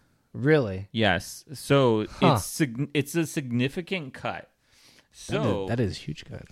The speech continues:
Speaker 2: let me, they're going to be introducing this for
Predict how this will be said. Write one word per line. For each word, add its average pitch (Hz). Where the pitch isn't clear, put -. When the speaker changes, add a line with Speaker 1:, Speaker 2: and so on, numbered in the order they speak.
Speaker 2:
let 123
me, 180
they're 131
going 165
to 196
be 180
introducing 117
this 90
for 120